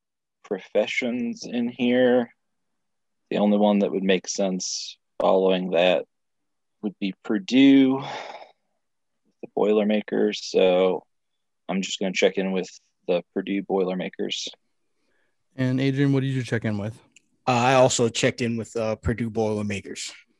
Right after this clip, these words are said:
Speaker 2: All right. Both teams, both guys are getting points there. Uh, Matt is getting fifteen and Adrian getting ten. The answer is the Purdue,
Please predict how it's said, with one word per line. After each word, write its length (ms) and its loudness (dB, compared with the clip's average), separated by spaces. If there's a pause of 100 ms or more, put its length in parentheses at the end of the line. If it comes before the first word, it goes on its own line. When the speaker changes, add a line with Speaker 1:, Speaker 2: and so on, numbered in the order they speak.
(680)
Speaker 2:
All 220 -2
right. 320 -2 (440)
Both 320 -4
teams, 600 -4 (140)
both 180 -2
guys 380 -4 (120)
are 100 -6
getting 260 -8
points 300 -4
there. 280 0 (680)
Uh, 400 -2
Matt 340 -2
is 140 -10
getting 320 -4
fifteen 720 -4 (440)
and 440 -10 (160)
Adrian 400 -4
getting 280 -2
ten. 320 -2 (360)
The 100 -4
answer 320 -4
is 200 -4
the 100 -8
Purdue, 420 -6